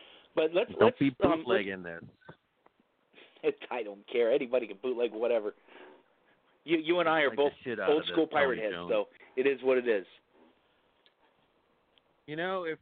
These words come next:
Speaker 2: if not for, uh, tape traders from, you know, the eighties and nineties, there, there would be no binge watching on the internet and the current state.
Speaker 1: There would be no A E W, I would tell you that for damn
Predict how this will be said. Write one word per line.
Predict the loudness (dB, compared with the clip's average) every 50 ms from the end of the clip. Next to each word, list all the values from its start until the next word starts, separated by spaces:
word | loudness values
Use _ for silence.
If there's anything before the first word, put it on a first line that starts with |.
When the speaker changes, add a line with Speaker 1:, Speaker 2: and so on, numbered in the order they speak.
| _ _
Speaker 2:
if | -12 -12 -12 -12 _ _ _ _ _ _ _ _ _ -8
not | -4 -4 -4 -4 _ -2
for, | 0 2 2 2 0 -2 -4 -6 -6
uh, | -6 -6 -6 -6 -6 -4
tape | -4 -4 -4 _ -4
traders | -2 0 0 0 0 -2 -4 -8 -10 -16 -14
from, | -10 -8 -8 -8 -10 -12 -16 -18 _ _ _ _ _ _ _ -14
you | -12 -10
know, | -8 -8 -8 -8 -8
the | -8 -10 -10 -12 -14 -20 -20 -8 -2
eighties | 2 2 4 4 4 2 0 0
and | -2 0
nineties, | 2 4 4 4 2 0 -4 -10 -16 -18 -18 _
there, | -14 -14 -14 -14 -16 _
there | -20 -20 -16 -16
would | -16 -14 -10 -8
be | -6 -6
no | -4 -4 -6
binge | -6 -4 -4 -4 -4 -4 -4
watching | -2 0 0 0 -2 -4 -8 -10 -8 -6
on | -6 -6 -6 -8 -8
the | -10
internet | -8 -6 -4 -2 -2 -2 -4 -4 -6 -8 -8 _ -16
and | -16 -16 -16 -16 -20 _ _ _ _ _ _ _ _ _ _ _ _ _ _ _ _ _ _ _ _ _ _ _ _ _ _ -10
the | -8
current | -4 0 2 2 2 2 0 -4 _ _
state. | -4 -4 -4 -4 -6 _ _ _ _ _ _ _ _ _ _ _ _ _ _ _ _ _ _ _ -2 0
Speaker 1:
There | 2 2
would | 2 0 0
be | 0 -2 0
no | 2 2 2 2
A | 2
E | 2 2 2 0 0 0
W, | 0 0 0 0 0
I | 0
would | 0 -2 -4 -2
tell | 0 0
you | 0 2
that | 0 0 -2 -2
for | -6 -8
damn | -6 -4 -6